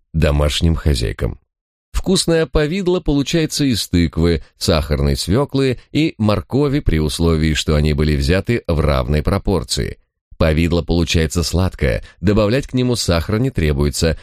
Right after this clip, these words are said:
даже если оно пойдёт для начинки пирогов. Ольга Зорина, "Вечерняя Москва". "Выпьешь?"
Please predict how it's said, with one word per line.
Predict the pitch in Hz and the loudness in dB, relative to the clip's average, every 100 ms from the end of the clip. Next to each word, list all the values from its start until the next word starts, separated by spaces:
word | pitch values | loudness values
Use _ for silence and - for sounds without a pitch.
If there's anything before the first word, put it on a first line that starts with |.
| - | -4
даже | 82 117 165 156 | 0 2 2 0
если | 113 87 82 | 0 0 0
оно | 80 78 | 0 0
пойдёт | - 71 65 101 - _ | 0 -2 0 0 -2 _
для | 101 131 | -2 0
начинки | 120 92 - 76 82 | 0 -2 -2 0 0
пирогов. | 76 71 64 58 55 - _ _ _ - | 0 0 0 -2 -4 -6 _ _ _ -2
Ольга | 127 135 135 | 0 2 0
Зорина, | 110 87 69 67 64 - - | 2 0 0 -2 -4 -8 -2
"Вечерняя | 80 69 90 85 90 80 | 0 2 0 2 0 0
Москва". | 71 - 62 - _ _ _ _ _ _ _ _ _ _ _ _ _ - | -2 -4 -8 -8 _ _ _ _ _ _ _ _ _ _ _ _ _ -4
"Выпьешь?" | 65 67 80 120 - 76 - | 0 2 4 2 0 -2 -4